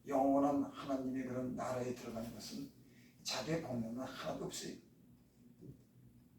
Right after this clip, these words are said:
그래서 장로교에서는 그렇게 말합니다. 불가항력적인 은하다.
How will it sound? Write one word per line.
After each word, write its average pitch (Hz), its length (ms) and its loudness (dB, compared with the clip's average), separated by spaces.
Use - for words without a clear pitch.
그래서 127 260 -4
장로교에서는 123 920 0
그렇게 117 280 -10
말합니다. 107 440 -10
불가항력적인 139 1300 0
은하다. 113 280 -12